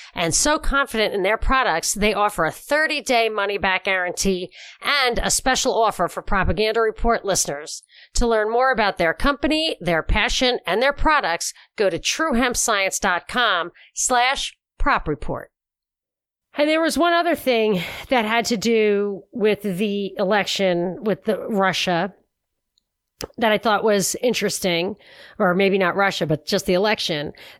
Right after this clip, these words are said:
that Facebook said it would suspend indefinitely all political and social issue advertising in the U S after the polls close on election day. I know we talked about this before,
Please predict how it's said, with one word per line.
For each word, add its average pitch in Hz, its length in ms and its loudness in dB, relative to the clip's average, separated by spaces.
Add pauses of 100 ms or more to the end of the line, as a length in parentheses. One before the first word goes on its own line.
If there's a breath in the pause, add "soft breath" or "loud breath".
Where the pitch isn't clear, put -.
that 202 360 0
Facebook 320 460 0
said 175 540 0
it 214 160 -4
would 233 160 0
suspend 254 880 0
indefinitely 185 1080 0
all 233 280 4
political 220 640 0
and 185 220 -2
social 220 500 0
issue 196 380 -2
advertising 175 1080 -2
in 269 260 2
the 277 80 0
U 233 240 2
S 196 300 2 (480 loud breath)
after 254 460 2
the 202 100 -2
polls 226 400 2
close 202 460 0
on 190 180 -2
election 165 480 -4
day. - 260 -16 (100)
I 220 100 0
know 262 140 2
we 285 140 2
talked - 320 -2
about 254 220 -2
this 269 160 -2
before, 294 560 -2